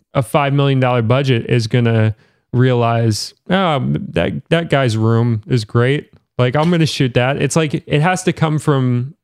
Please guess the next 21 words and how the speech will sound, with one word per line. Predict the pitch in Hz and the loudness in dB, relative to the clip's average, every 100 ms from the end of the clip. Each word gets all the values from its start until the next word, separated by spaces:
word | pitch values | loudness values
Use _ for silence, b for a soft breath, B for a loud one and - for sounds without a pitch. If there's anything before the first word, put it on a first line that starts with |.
| _ | _
from | 131 131 | 0 2
you, | 131 165 135 | 2 2 2
even | 127 127 | 2 2
if | 127 139 | 0 0
you | |
don't | 127 123 | 0 0
have | 123 120 110 | 0 -2 -2
the | |
money. | 107 113 135 120 101 b b - | 0 2 2 0 -2 b b -2
It's | 104 - | -2 0
like, | 113 110 - | 0 0 -2
nobody's | 139 147 160 139 | 0 2 0 0
gonna | 147 | 0
make | 127 123 120 | 2 0 0
that | 123 | 0
movie | 120 120 113 | 2 2 0
except | 104 - 123 - | -2 -2 -4 -2
for | 117 | 0
you. | 98 95 | 0 0
And | 92 | 0
I, | 117 131 | 0 0